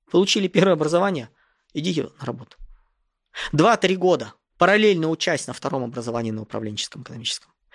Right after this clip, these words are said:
И у вас, говорю, в резюме шикарная вещь. Вы начали работать с производства,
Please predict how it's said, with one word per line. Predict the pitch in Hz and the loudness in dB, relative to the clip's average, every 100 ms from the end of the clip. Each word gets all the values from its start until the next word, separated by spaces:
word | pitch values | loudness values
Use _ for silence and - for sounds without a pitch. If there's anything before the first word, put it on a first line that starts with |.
| - - | -8 2
И | |
у | 151 | 2
вас, | 226 | 4
говорю, | 175 151 | 2 0
в | |
резюме | 160 180 269 277 _ _ _ | 2 2 2 0 _ _ _
шикарная | - - 196 233 208 | -10 0 0 2 -2
вещь. | 110 - - _ _ _ _ _ _ _ _ _ _ | -2 -8 -16 _ _ _ _ _ _ _ _ _ _
Вы | - | 2
начали | 175 233 185 | 4 4 2
работать | 175 165 262 160 127 | 0 0 -2 -4 -8
с | |
производства, | - 180 196 143 - 135 | -2 0 -2 -6 -10 -20